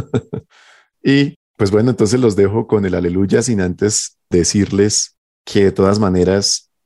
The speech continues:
si bien una orquestación es un estudio de, de muchos tratados, de muchas teorías y muchos consejos que a lo largo de los años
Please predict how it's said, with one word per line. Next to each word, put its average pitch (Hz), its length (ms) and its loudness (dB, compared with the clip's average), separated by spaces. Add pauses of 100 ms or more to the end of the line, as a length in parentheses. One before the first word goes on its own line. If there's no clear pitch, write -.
(140)
si - 120 -4
bien 92 120 0
una 98 100 0
orquestación 90 600 0
es 90 160 -4
un 98 120 0
estudio 95 520 0
de, 151 200 0 (140)
de 82 120 -6
muchos 87 340 -6
tratados, 85 580 0
de 80 80 -6
muchas 85 580 -4
teorías 85 520 0
y - 20 -4
muchos 87 300 -4
consejos 98 640 -2
que - 80 -6
a - 40 -2
lo 87 80 2
largo 90 300 0
de 101 60 4
los 87 180 -2
años 95 560 -4